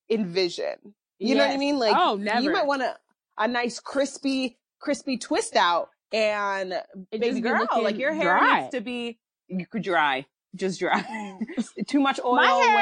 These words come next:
Speaker 1: weighted down.
Speaker 2: straight stays dry. Like, it's just dry. <laughs> Like,
Speaker 1: So dry. And, like, the thing is, like, even if I, like, do a twist out, like, if I take it out of the twist once,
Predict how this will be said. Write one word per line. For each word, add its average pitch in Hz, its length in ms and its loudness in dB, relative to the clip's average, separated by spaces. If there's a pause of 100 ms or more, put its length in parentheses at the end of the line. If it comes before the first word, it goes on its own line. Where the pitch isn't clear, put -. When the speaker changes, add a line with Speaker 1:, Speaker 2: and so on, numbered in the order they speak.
Speaker 1:
weighted 214 140 0
down. 220 240 -2
Speaker 2:
straight 247 200 0 (160)
stays 254 400 -6
dry. 180 380 -8 (220)
Like, 214 260 -4 (120)
it's 269 300 -4
just 339 260 -4
dry. 214 380 -2 (340)
<laughs> 320 80 -2 (840)
Like, 254 320 -4
Speaker 1:
So 226 440 2
dry. 151 460 2 (260)
And, 269 160 2
like, 294 160 -4
the 277 80 -4
thing 330 140 -2
is, 403 100 -6
like, 277 160 -4
even 285 240 -6
if 370 100 -8
I, 415 100 -2
like, 220 180 -4
do 175 160 -4
a 185 60 -6
twist 165 280 -12
out, 160 160 -2
like, 165 320 -4
if 214 100 -10
I 277 80 2
take 339 160 -4
it 370 60 -2
out 277 140 -2
of 226 60 -8
the 185 60 -10
twist - 280 -12
once, 156 380 -6